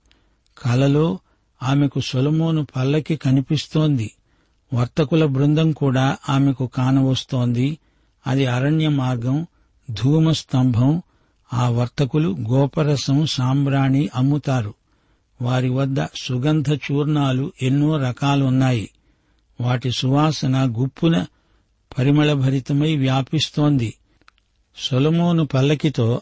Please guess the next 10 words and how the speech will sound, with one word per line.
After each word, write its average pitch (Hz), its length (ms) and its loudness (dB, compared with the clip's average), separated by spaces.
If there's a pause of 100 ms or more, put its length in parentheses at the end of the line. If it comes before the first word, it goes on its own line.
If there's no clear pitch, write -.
(140)
అరవై 143 380 2
మంది 135 380 2
శూరులు 147 640 0
పహరా 147 380 0
కాస్తూ 139 540 -4
వస్తున్నారు. 120 640 -2 (920)
ఇశ్రాయేలీయులలో 151 1300 2
వారు 131 260 0 (120)
పరాక్రమశాలురు, 127 1200 -2 (680)
ఖడ్గధారులు, 123 840 -2